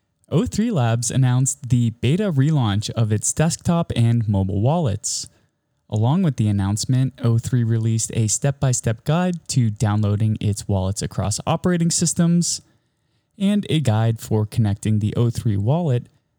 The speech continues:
to the Nano Ledger S, Switcheo,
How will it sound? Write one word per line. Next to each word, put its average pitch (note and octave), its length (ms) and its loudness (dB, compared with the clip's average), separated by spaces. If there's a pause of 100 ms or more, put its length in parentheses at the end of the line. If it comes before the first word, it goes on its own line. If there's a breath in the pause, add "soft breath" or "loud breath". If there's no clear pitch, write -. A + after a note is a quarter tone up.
to A#2+ 200 2
the A2+ 200 2
Nano G#2+ 400 2
Ledger G2+ 380 0
S, - 500 -2 (420)
Switcheo, A#2 680 0